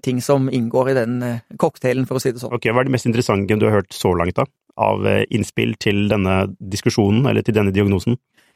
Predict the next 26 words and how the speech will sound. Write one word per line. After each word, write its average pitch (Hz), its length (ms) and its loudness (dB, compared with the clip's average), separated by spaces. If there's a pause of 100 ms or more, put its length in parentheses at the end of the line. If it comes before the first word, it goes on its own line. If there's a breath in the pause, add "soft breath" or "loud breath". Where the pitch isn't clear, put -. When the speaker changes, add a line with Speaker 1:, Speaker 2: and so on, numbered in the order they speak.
(360)
Speaker 1:
Jeg - 180 2
synes 214 160 2
alle 151 280 2 (120)
innspill 156 320 0
er 160 80 2
interessante, 156 680 2 (260)
men, 175 460 2 (360)
eh, 139 140 -2
det 175 160 2 (100)
viktigste - 640 -2
er 156 280 2
at - 60 -12
det 120 100 2
er 156 240 2 (880)
takhøyde 156 640 2 (320)
for 147 140 0
å 151 40 0
si - 260 -2
akkurat 135 320 -2
det 135 120 2
man 139 160 2
vil, 190 180 4 (640 soft breath)
og 156 160 4
at - 80 -12
vi 135 380 -2 (140)
fremstår 143 640 2